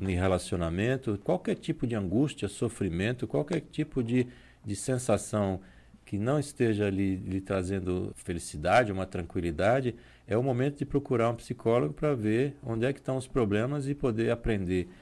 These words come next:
a lidar melhor com os problemas cotidianos. Porque a terapia ou o psicólogo em si, ele não vai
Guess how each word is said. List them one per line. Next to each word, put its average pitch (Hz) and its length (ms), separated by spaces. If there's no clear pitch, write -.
a 92 120
lidar 104 400
melhor 110 440
com 123 280
os 117 100
problemas 123 480
cotidianos. 120 840
Porque 135 420
a 120 360
terapia 117 800
ou 101 120
o - 20
psicólogo 95 640
em 82 80
si, - 180
ele 143 340
não 147 200
vai 123 320